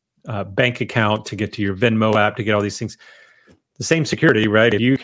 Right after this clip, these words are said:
care about that, then it's the same thing as,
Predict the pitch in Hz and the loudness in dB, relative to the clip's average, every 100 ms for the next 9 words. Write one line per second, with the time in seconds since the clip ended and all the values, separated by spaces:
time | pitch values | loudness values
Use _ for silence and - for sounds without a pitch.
0 | - 131 123 95 117 113 98 117 110 107 | -2 2 2 2 2 2 2 0 0 0
1 | 104 107 120 107 - - 110 101 110 104 | 0 -4 -6 -8 -4 -2 -2 -2 -4 -2
2 | 98 | -4